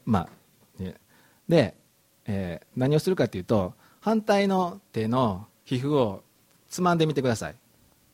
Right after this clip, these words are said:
つまんでひねってみてください。どんな感じですか？痛いでしょ？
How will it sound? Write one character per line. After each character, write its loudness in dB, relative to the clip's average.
つ -4
ま 2
ん 0
で 4
ひ 0
ね 6
っ 4
て 2
み 2
て 2
く 4
だ 4
さ -8
い。 -18
ど 4
ん 4
な 4
感 6
じ 4
で 4
す -6
か？ -2
痛 2
い -2
で -10
し -12
ょ？ -16